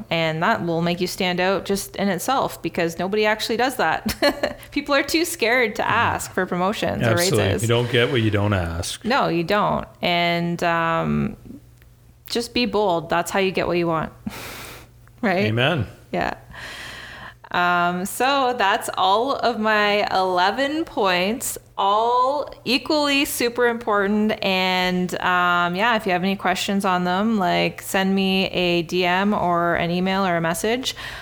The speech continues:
Speaker 1: Um, I'd be happy to elaborate on any of them. But I want you, honestly, to <laughs> ask yourself,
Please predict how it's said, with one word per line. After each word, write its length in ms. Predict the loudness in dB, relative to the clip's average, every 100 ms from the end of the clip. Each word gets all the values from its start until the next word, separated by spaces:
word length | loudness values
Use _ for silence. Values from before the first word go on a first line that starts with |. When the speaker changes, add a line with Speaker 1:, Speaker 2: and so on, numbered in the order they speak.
| -16 -2
Speaker 1:
Um, 360 | 2 2 2
I'd 120 | 0
be 80 | -2
happy 420 | -2 0 0 0 -2
to 140 | -2
elaborate 440 | 0 0 2 0
on 120 | 2 2
any 160 | 0
of 80 | 0
them. 280 | 0 0 0
But 320 | 2 2 0 -8 -16 -18 -4
I 600 | 0 2 2 2 0 -2 -2
want 400 | 0 2 2 0
you, 600 | -2 2 2 4 2 0
honestly, 800 | 2 2 2 -2 -2 2 2 2
to 220 | 0 -2
<laughs> 0 |
ask 380 | 0 0 0 0
yourself, 640 | -2 0 0 2 0 -2